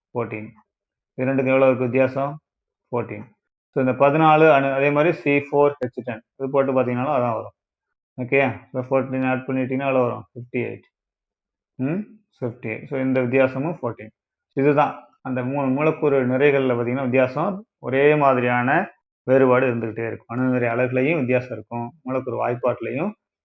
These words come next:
அடுத்தடுத்த சேர்மத்துக்கு ஒரே மாதிரியான வித்தியாசம் இருக்கும். இதைத்தான் நம்ம படிவரிசை சேர்மங்கள். இதனால என்ன சார் இருக்குன்னா, இதனால அதனுடைய கொ-, கொதிநிலை வேறுபாடு, ஆ, அதாவது கொ-, பாயிலிங் பாயிண்ட் இல்லையா, பாயிலிங் பாயிண்ட், மெல்டிங் பாயிண்ட், இதெல்லாம் வந்து நம்ம ஒரே மாதிரியாக சீரான முறையில மாற்ற முடியும்.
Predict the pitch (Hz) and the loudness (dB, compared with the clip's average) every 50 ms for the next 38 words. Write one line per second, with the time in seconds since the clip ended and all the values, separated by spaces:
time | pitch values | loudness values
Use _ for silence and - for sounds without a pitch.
0 | _ _ _ _ _ - 123 127 123 123 127 120 110 123 120 123 131 127 123 123 | _ _ _ _ _ -2 0 0 2 2 0 0 0 -4 -4 0 0 0 0 0
1 | 120 - 113 113 147 156 135 120 127 131 131 127 123 123 120 110 113 110 113 120 | -2 -4 -6 -4 -2 -2 0 0 0 0 0 0 0 -2 -2 -4 -8 -12 -10 -10
2 | 117 - 117 110 - 127 123 127 127 123 165 160 147 131 135 156 160 - 123 123 | -10 -10 -12 -12 -10 -6 -4 -4 -2 0 2 2 2 2 0 -2 -2 -2 -2 -2
3 | 127 123 123 117 - - _ - 113 110 107 - _ _ 113 110 110 - _ _ | 0 -2 -2 -4 -8 -14 _ -12 -12 -12 -12 -18 _ _ -12 -12 -12 -14 _ _
4 | _ _ _ _ _ _ _ _ - 151 151 156 170 175 170 156 156 165 165 165 | _ _ _ _ _ _ _ _ 0 2 4 6 6 6 6 4 4 4 2 4
5 | 165 156 143 139 123 135 135 143 170 - 139 139 139 139 143 156 160 151 143 135 | 4 4 4 2 0 -2 0 2 2 4 4 4 2 2 2 4 4 6 6 4
6 | 127 127 123 123 123 127 123 113 - 131 131 123 120 - 139 139 151 147 143 139 | 4 2 2 0 0 0 -2 -2 -4 -10 -10 -10 -6 -4 -2 0 0 0 0 0
7 | 135 131 127 123 127 123 120 120 120 120 117 123 123 120 120 - _ _ _ _ | 0 2 2 2 0 0 0 0 -2 0 -2 -2 -2 -4 -4 -8 _ _ _ _
8 | _ _ _ _ _ _ - 127 123 120 120 120 120 123 123 123 120 127 123 123 | _ _ _ _ _ _ -6 -4 -2 0 0 0 2 2 2 0 0 0 -2 -2
9 | 123 120 120 120 117 117 117 120 - _ _ _ - 131 139 143 143 143 143 127 | -2 -2 -4 -6 -6 -8 -10 -10 -12 _ _ _ -2 2 2 4 4 2 2 2
10 | 135 127 123 117 123 123 131 139 131 120 113 123 127 131 127 127 120 110 120 120 | 2 0 0 0 0 0 2 2 0 2 2 2 2 2 2 0 -2 -4 -4 -6
11 | 120 120 120 117 120 120 117 - 127 120 113 - 120 120 123 123 _ 131 135 143 | -4 -4 -4 -4 -6 -6 -6 -6 -6 -6 -4 -6 -6 -6 -8 -8 _ 0 2 2
12 | 143 135 131 127 131 127 127 135 131 127 127 135 139 147 143 139 135 127 120 120 | 2 2 0 -2 -2 -2 -2 -2 -2 0 2 2 2 2 2 2 -2 -2 -2 -2
13 | 120 117 127 139 135 - 143 147 147 147 143 143 143 135 123 120 123 135 139 127 | -4 -4 -6 -6 -6 -2 0 2 4 4 2 2 0 -2 -4 -2 -2 -2 -2 -2
14 | 117 120 - _ 113 _ _ _ _ _ _ _ _ _ _ 127 - _ | -4 -8 -10 _ -20 _ _ _ _ _ _ _ _ _ _ -14 -14 _